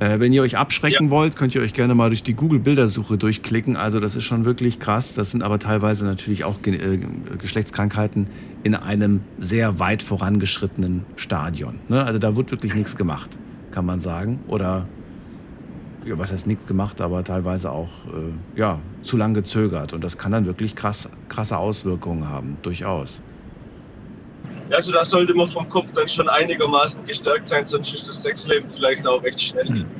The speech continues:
Speaker 2: vorüber.
Speaker 1: Eine Sache, die heute aber auch wieder in der Umfrage, äh, ganz deutlich wurde, Patrick,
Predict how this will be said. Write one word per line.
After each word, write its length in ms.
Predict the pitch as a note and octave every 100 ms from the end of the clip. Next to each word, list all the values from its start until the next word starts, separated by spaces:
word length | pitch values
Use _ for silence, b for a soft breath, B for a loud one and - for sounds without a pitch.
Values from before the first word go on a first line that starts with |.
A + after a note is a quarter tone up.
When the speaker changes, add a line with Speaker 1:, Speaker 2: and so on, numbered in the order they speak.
| -
Speaker 2:
vorüber. 160 | B2+ C3+ - B B B B B B
Speaker 1:
Eine 260 | - G#3+ A3
Sache, 260 | F3+ F#3+ D#3+
die 120 | D3
heute 260 | D3 D#3+
aber 160 | A#2+ A#2
auch 120 | G#2
wieder 140 | C3 B2+
in 60 |
der 120 | A#2
Umfrage, 680 | A#2+ C3 - A2 A2+ A2 G#2+ -
äh, 80 |
ganz 300 | F#2+ A2 A2
deutlich 480 | - G2+ A2 A2 -
wurde, 240 | G#2+ A2 G#2+
Patrick, 560 | A2 G#2 G#2+ G#2 -